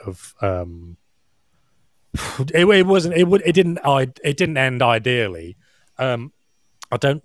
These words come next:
but at the same time, from what I know of that,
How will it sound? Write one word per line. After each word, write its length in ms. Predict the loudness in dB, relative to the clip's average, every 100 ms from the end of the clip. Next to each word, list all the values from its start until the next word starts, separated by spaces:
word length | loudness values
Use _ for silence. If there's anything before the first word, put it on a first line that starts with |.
| -2
but 180 | -2 0
at 280 | -2 -2 -2
the 100 | -2
same 200 | -2 0
time, 480 | 0 0 -2 -8 -18 _
from 220 | -10 -6
what 160 | -4 -2
I 140 | -4
know 240 | -4 -4 -4
of 140 | -4
that, 240 | -6 -6